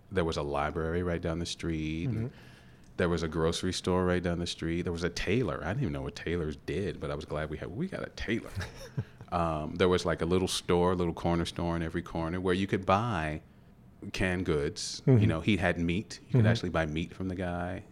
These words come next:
Speaker 1: You know, it's pretty, it's pretty friendly. You, you know, you rode your bike all day. You hung out with your friends, whatever. You knew all your neighbors, that kind of stuff.
Speaker 2: Was that your, your, your whole growing up?
Speaker 1: It w-, it
Speaker 2: Mostly.
Speaker 1: was pretty much my whole, the whole time I was growing up,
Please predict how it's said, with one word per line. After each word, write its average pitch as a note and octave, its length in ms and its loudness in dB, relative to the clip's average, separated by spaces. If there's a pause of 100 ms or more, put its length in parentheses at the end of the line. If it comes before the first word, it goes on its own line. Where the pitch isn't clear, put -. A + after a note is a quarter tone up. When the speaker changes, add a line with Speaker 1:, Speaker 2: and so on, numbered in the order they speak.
(280)
Speaker 1:
You B2+ 100 6
know, A#2 140 6
it's G2+ 80 0
pretty, C#3+ 340 2
it's - 140 -2
pretty C3+ 200 0
friendly. G#2+ 380 -2
You, D#2 120 0
you D#2 220 -2
know, C#2+ 120 -4
you D2+ 180 -4
rode D2+ 220 -2
your C#2+ 80 -6
bike D2 260 -4
all D2+ 160 -4
day. C#2+ 460 -4
You C2 320 -8
hung D2 120 -8
out C#2 120 -6
with - 80 -10
your C#2 80 -8
friends, C#2 520 -6
whatever. C#2+ 300 -8
You D2+ 100 -4
knew D#2+ 200 0
all D2 120 -2
your D2+ 140 -4
neighbors, D2 720 -8 (420)
that F2 160 -2
kind E2 200 -4
of D2 80 -8
stuff. - 220 -10 (420)
Speaker 2:
Was A#2 140 10
that B2+ 140 10
your, A2 360 6
your, G2+ 380 2 (220)
your B2+ 160 -2
whole F#2 200 0 (580)
growing A2 320 4
up? G#2+ 140 -2 (500)
Speaker 1:
It C#3 240 6
w-, A2 260 -4
it C#3+ 140 4
Speaker 2:
Mostly. B2 400 8
Speaker 1:
was A#2 320 -2 (300)
pretty F3+ 200 4
much D3 280 2
my G#2 100 4
whole, F#2+ 540 0
the G2 100 2
whole F#2 160 0
time F2+ 260 -2
I E2 60 0
was D#2+ 160 -4
growing D#2+ 240 -4
up, D#2+ 120 -4